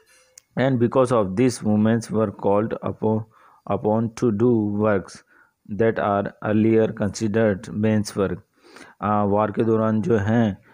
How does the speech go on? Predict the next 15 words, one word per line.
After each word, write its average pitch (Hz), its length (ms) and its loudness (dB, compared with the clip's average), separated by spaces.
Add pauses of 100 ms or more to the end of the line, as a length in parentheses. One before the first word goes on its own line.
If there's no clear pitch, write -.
(160)
आ, 104 260 0
मेंस 110 500 0
जो 117 140 0
काम 110 240 0
करते 104 260 -2
थे 110 220 2
वो 104 280 2
वुमेन्स 101 400 2
ने 117 140 0
भी 120 120 2
करना 113 240 2
शुरू 107 260 0
किया, 107 360 0 (720)
ठीक 107 160 0
है। 147 160 0